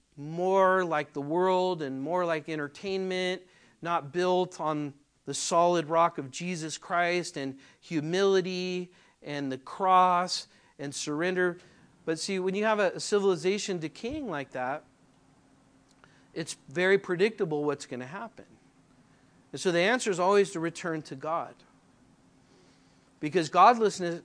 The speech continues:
or godlessness causes all unrest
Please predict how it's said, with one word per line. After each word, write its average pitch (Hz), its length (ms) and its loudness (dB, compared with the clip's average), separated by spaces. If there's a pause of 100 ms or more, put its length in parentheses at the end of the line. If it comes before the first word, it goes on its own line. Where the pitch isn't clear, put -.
or 156 160 0
godlessness 185 880 4 (100)
causes 190 480 4
all 202 600 4 (840)
unrest 175 680 2